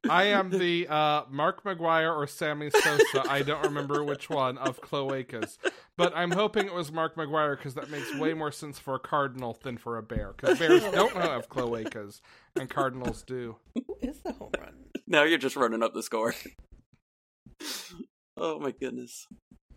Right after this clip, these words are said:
Speaker 3: I had never heard that word before I met Alex.
Speaker 1: You're
Speaker 2: Did you
Speaker 1: welcome.
Speaker 2: catch the dumpster reference?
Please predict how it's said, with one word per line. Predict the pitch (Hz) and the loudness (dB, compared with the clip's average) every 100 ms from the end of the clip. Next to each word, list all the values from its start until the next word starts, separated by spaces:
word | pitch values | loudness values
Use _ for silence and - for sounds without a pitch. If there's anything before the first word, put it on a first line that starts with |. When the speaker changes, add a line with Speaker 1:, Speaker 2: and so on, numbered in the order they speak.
| - | -2
Speaker 3:
I | 139 | 4
had | 139 131 | 6 6
never | 127 127 139 135 | 4 2 2 2
heard | 131 117 | 2 2
that | 120 | 0
word | 117 117 | 0 -4
before | 113 110 110 | -6 -4 -2
I | 110 | -2
met | 113 113 | -2 -4
Alex. | 113 113 - - - | -4 -6 -10 -14 -2
Speaker 1:
You're | 156 | 0
Speaker 2:
Did | 160 | 2
you | |
Speaker 1:
welcome. | 175 - 123 | 2 2 0
Speaker 2:
catch | 104 - - - - 285 - - | -2 -14 -20 -6 -2 -2 -4 -10
the | 208 208 | -6 -4
dumpster | 175 175 - 202 | -4 -8 -6 -4
reference? | 202 220 214 - - - | -4 -8 -12 -12 -16 -16